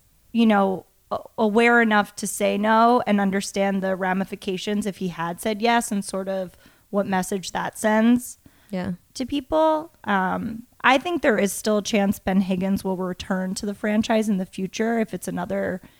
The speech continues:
Speaker 1: you know, if we have another Bachelorette season after this where there's not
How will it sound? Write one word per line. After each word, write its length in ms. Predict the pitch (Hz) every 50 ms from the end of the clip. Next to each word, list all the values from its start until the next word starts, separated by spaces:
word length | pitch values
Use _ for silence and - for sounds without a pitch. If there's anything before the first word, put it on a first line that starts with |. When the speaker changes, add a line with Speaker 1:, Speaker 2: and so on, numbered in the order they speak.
| _ _ _ -
Speaker 1:
you 80 | 208 202
know, 100 | 185 185
if 100 | 180 -
we 120 | 190 190
have 320 | 185 - - 190 185 190 196
another 320 | 196 196 185 180 180 175
Bachelorette 640 | - - 185 175 185 - - - 190 202 - - -
season 260 | - 196 185 196 185
after 300 | 180 180 175 - - 190
this 260 | 180 190 180 - -
where 120 | 175 180 175
there's 260 | 170 180 175 170 -
not 260 | 185 180 180 175